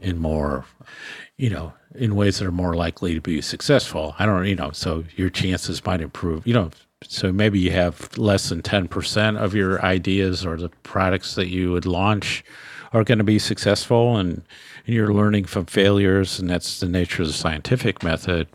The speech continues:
But if you do this de-risking and you do, you know, the testing and validation, then maybe you en-,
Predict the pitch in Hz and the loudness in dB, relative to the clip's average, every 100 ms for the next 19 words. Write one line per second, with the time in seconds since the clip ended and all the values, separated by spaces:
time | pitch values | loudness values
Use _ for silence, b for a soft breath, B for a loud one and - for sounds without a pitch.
0 | - 87 82 - B B B B 107 110 | -2 -2 -2 -6 B B B B -10 -2
1 | 107 98 92 - 110 98 135 - - 123 | 0 2 0 -2 0 4 4 4 2 4
2 | 113 110 95 95 92 95 98 95 90 73 | 4 0 0 0 0 0 0 -2 -4 -6
3 | 73 - - - 107 101 - 101 101 87 | -12 -14 -12 0 2 2 -2 -4 -2 0
4 | 90 82 85 92 117 104 - 95 87 90 | 2 2 2 4 4 2 -2 -2 -4 -4
5 | 95 90 90 90 85 82 80 | -4 -2 -2 0 0 0 -4